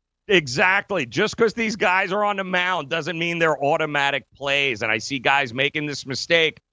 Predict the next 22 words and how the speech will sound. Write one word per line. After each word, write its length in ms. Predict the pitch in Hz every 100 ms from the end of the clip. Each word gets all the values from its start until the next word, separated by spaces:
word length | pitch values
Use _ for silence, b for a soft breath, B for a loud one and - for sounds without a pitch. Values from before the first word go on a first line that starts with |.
| _ -
a 100 | 139
lot 440 | 139 143 165 185 143
at 140 | 139
this 160 | 156 -
point 280 | 151 160 143
in 40 |
the 80 | 135
season, 640 | - 190 208 135 127 113 - _ _ 87
reminding 600 | 127 147 196 220 185 147
you, 400 | 131 127 120 - 92
these 180 | 104
guys 260 | 143 131 127
are 60 | 123
not 240 | 123 123
going 280 | 135 131 131
undefeated. 720 | 131 127 113 139 123 107 73 117
They 140 | 123
are 120 | 120
going 480 | 110 120 135 147 156
to 120 | 147
have 260 | 139 147 131
stretches 640 | - 151 156 - 131 113